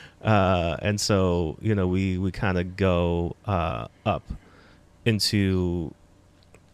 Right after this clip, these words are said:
you know, like, like, the White House proper. We're sitting down, um, and, you know, they're setting up the set with the ferns and all that stuff. Uh,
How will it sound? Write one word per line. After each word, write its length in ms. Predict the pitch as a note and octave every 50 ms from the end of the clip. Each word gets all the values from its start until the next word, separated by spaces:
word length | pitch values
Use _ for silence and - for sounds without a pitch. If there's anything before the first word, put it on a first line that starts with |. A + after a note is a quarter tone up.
| - - - - - - - - -
you 100 | - C3+ A#2+
know, 60 | G#2
like, 140 | G2+ G2 F#2
like, 140 | F#2+ F2+ -
the 80 | - G2+
White 160 | F#2 F#2+ E2 F2+
House 160 | F#2+ E2+ -
proper. 540 | - - E2+ E2+ F2 - F#2 F2+ F2 E2+ D#2+
We're 100 | D#2+ E2
sitting 260 | - - - F2+ F2
down, 400 | E2+ E2 E2 E2 E2 E2+ E2 - - - - - - - - - -
um, 500 | - F#2+ F2 D#2+ D#2 C2+ - C#2 D2+ - -
and, 280 | G2 G2+ F2+ F2+ F2 F2
you 80 | G2
know, 120 | F#2+ F2 E2+
they're 100 | E2+ F2
setting 280 | - - G2+ - F2
up 100 | F2+ -
the 100 | - D#2
set 320 | - - A2+ G#2+ G2+ F#2+ -
with 100 | F2+ F2
the 60 | -
ferns 400 | - - - F2+ F2+ F#2 F#2 F2+
and 100 | G2 E2+ E2+
all 100 | E2 E2+
that 140 | E2+ E2 -
stuff. 440 | - E2 E2+ E2+ F2 E2+ - - - - - - - - - -
Uh, 540 | - G2+ F#2+ F2 D#2+ D2 C2 B1 B1+ B1 G#1+